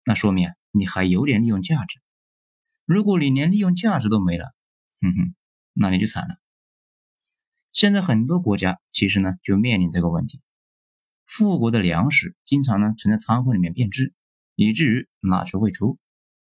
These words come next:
如果变质太严重，那猪都不吃啊，那只能倒掉或者是烧掉，也不愿意给穷国。因为啊，你可能是连运费都付不起。其实粮食运输和存储啊，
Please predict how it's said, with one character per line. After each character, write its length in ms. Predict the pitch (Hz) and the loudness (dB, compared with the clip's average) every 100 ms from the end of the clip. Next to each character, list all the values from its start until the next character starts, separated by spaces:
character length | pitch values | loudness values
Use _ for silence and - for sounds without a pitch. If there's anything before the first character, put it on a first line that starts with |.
| _ _ _ _ _ | _ _ _ _ _
如 180 | - 190 | -2 0
果 100 | 135 | -2
变 300 | - 196 123 | 0 0 2
质 160 | 101 120 | 0 -2
太 180 | - 147 | -2 0
严 260 | - 139 | 0 -2
重， 240 | 127 143 - - - | -4 -4 -6 -10 -8
那 60 | 90 | -2
猪 160 | 117 | 0
都 80 | 131 | 0
不 100 | 110 | 0
吃 200 | - 90 | -2 -2
啊， 100 | 87 _ _ _ _ _ _ _ | -4 _ _ _ _ _ _ _
那 120 | 127 | -4
只 200 | 127 117 | -2 2
能 200 | 92 104 | 2 0
倒 220 | 110 165 90 | 0 -2 -2
掉 160 | - - _ - | -8 -16 _ -4
或 80 | |
者 80 | 98 | -2
是 140 | 90 92 | 0 0
烧 260 | 90 95 | 0 0
掉， 140 | 117 - _ _ _ | -2 -4 _ _ _
也 220 | - 120 | 0 0
不 180 | 120 139 | 0 0
愿 140 | 180 156 | 2 0
意 60 | |
给 100 | 127 | -2
穷 300 | 123 - 95 | -6 -4 -4
国。 200 | - - _ _ _ _ _ _ _ _ _ _ _ _ - | -4 -10 _ _ _ _ _ _ _ _ _ _ _ _ 0
因 160 | 180 | 2
为 120 | 175 | 2
啊， 80 | 131 - _ | -2 -6 _
你 140 | 151 | -2
可 160 | 156 95 | 0 0
能 100 | 92 | 0
是 140 | 95 | 2
连 160 | 98 107 | 2 2
运 260 | 190 170 | 2 0
费 160 | 104 95 | -2 -4
都 100 | 85 | -4
付 180 | - 92 | -8 -10
不 60 | 87 | -6
起。 200 | - - _ _ _ _ _ _ _ _ _ _ _ _ _ _ | -8 -10 _ _ _ _ _ _ _ _ _ _ _ _ _ _
其 160 | - 165 | -2 2
实 100 | 180 | 2
粮 340 | 120 117 190 | 2 0 0
食 160 | - 139 | 0 2
运 200 | 151 98 | 2 0
输 240 | 98 104 | 0 -2
和 160 | - 110 | -2 -6
存 260 | - 110 | -2 -2
储 140 | 139 | -2
啊， 80 | - | -8